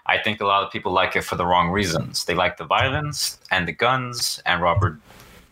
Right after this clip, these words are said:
De Niro. But for me, this is the quintessential art house film, ambiguous in its meaning, a meandering story with no plot in sight, a protagonist that has more psychological disorders than Edward Norton in Fight Club.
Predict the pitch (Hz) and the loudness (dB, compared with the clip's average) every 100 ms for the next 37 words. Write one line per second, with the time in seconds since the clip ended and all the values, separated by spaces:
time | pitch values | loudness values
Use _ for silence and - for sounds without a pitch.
0 | - 95 107 95 71 - - 101 95 107 | 0 2 4 2 0 -4 -2 0 0 0
1 | 113 135 143 139 - - - - 104 120 | 0 2 0 -2 -2 -2 -2 -2 0 2
2 | 104 101 - - _ - 131 135 127 - | 2 0 -2 -12 _ 0 0 0 -2 0
3 | 113 113 113 - - 113 107 104 - 95 | 0 0 -2 -2 -2 0 0 0 2 2
4 | 85 95 92 - - 82 78 71 - 90 | 2 2 0 -2 0 0 0 -2 -2 -2
5 | 90 101 101 110 117 117 101 98 - 98 | 0 0 0 2 2 0 -2 -2 0 2
6 | 95 95 98 101 - - - 92 87 90 | 4 2 2 -2 -6 -6 0 0 2 2
7 | 90 98 107 110 107 - 98 92 85 87 | 2 2 2 0 0 0 2 0 0 0
8 | 85 - 87 76 73 - 80 90 - _ | -2 0 2 2 -2 -2 0 0 -4 _
9 | - 113 98 - 101 101 120 127 131 98 | -2 -2 -2 -2 0 2 0 -2 -2 -2
10 | 98 92 92 95 104 98 92 - 87 90 | 0 -2 0 0 0 0 0 -2 -2 0
11 | 87 107 104 90 92 80 87 90 95 90 | 2 0 0 -2 -2 2 2 2 0 0
12 | 80 80 82 92 90 92 - 90 90 - | 0 0 0 0 2 0 0 0 0 0
13 | 82 82 - - 73 71 - - - | 0 -2 -4 0 0 0 -2 0 0